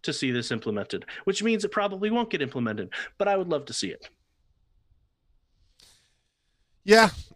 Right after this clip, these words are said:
Speaker 2: No, I mean, everything we really, really like is, is not gonna happen. Um, I actually, I think the entire community would be with you, Joe. I think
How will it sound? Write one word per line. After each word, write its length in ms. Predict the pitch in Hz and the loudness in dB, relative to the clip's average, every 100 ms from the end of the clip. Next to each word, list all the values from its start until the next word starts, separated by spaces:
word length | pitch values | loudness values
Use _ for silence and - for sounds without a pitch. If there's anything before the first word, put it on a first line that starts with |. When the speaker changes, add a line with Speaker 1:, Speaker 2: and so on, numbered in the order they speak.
| - | 0
Speaker 2:
No, 140 | 160 | 4
I 180 | 175 170 | 6 6
mean, 160 | 170 | 6
everything 300 | 170 170 175 | 4 4 4
we 100 | 160 | 4
really, 340 | 151 143 151 147 | 2 2 2 2
really 240 | 139 135 | 2 2
like 320 | 120 113 113 - | 2 2 0 -4
is, 340 | 110 107 - - | -6 -6 -8 -12
is 280 | 101 92 - - - _ _ 104 | -10 -10 -14 -20 -20 _ _ -8
not 160 | 98 92 | -6 -6
gonna 140 | 90 | -8
happen. 180 | 90 90 - | -10 -10 -2
Um, 360 | 139 139 139 123 - - _ _ _ _ _ _ _ _ _ _ - | 2 2 2 -4 -14 -20 _ _ _ _ _ _ _ _ _ _ 4
I 180 | 190 208 | 4 4
actually, 320 | 202 254 240 | 0 4 4
I 40 | 220 | 6
think 180 | 220 | 4
the 100 | 190 | 2
entire 380 | 175 147 180 185 | 0 0 0 0
community 480 | 170 151 156 156 143 | 2 2 2 2 2
would 140 | 127 | 2
be 100 | 113 | 0
with 300 | 113 113 107 | 0 0 -2
you, 80 | 101 | -8
Joe. 300 | 82 90 90 | -6 -4 -4
I 100 | 92 | -4
think 320 | 110 147 143 | -2 -2 -4